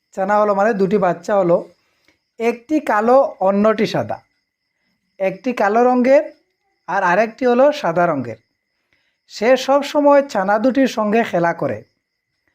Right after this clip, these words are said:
তো নিতা সব সময় তার ছাগল ছানা দুটির সঙ্গে খেলা করে। এই যে নিতা তার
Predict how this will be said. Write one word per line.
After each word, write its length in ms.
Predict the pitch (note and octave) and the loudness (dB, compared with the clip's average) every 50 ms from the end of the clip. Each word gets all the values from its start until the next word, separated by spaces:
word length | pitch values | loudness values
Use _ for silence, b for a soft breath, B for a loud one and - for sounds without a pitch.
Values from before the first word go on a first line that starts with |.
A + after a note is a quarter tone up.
| _ _ _ _ _ _ _ _ - | _ _ _ _ _ _ _ _ -8
তো 100 | G#3+ G#3+ | -4 -2
নিতা 340 | G3 F3+ F3 F#3 A#3 A#3+ | 0 0 0 0 0 -2
সব 200 | A#3 - C4 A#3+ | -2 -2 -2 -4
সময় 320 | B3 - - B3+ C4+ C#4 C#4+ | -4 -2 0 2 2 4 2
তার 240 | C#4+ C#4 G#3+ G#3 G#3 | 2 0 0 -2 -2
ছাগল 400 | G#3 - F#3+ F3 F3+ G3 G#3 G#3+ | -2 -4 -2 0 0 0 0 -2
ছানা 300 | G3 - G#3 G3 G3+ G3+ | -2 -2 0 0 0 0
দুটির 280 | F#3 G#3 G3+ A3 G3 | 0 2 2 2 2
সঙ্গে 440 | F3+ - G3 F#3+ F#3 G3+ A3+ C#4 C#4 - _ _ _ _ | 0 0 -2 -2 0 2 2 0 0 -6 _ _ _ _
খেলা 280 | _ - F3+ F3 E3+ D#3 | _ -4 -2 -2 -2 -2
করে। 260 | - C#3+ B2+ B2 C3+ - - | -2 -6 -6 -6 -8 -10 -4
এই 160 | - F#3+ G3+ | -2 0 0
যে 140 | F3+ G#3+ G3+ | 2 2 2
নিতা 420 | F3+ E3+ - G3 F#3+ A#3 - - _ _ _ _ _ _ _ _ _ _ _ _ _ - | 0 0 0 0 -2 -2 -4 -8 _ _ _ _ _ _ _ _ _ _ _ _ _ -10
তার 420 | E3+ E3 E3+ F3 F#3 - - _ | -6 -4 -2 -2 -4 -6 -10 _